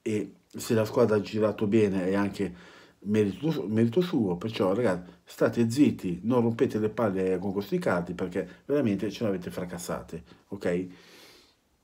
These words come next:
Dico solamente questo, lasciate like, commentate, iscrivetevi al canale, condividete il video e gufi,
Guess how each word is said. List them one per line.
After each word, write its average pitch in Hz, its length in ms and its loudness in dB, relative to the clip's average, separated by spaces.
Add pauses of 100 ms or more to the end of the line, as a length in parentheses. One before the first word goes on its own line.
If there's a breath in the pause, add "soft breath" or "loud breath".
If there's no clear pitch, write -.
Dico 131 380 2
solamente 117 460 2
questo, 90 460 0 (1040 loud breath)
lasciate 120 320 0
like, 101 160 4
commentate, 107 420 0
iscrivetevi 107 400 -2
al 101 100 -4
canale, 87 360 -2
condividete 110 540 0
il 120 60 2
video 90 500 0 (340 loud breath)
e 98 760 4
gufi, 110 560 0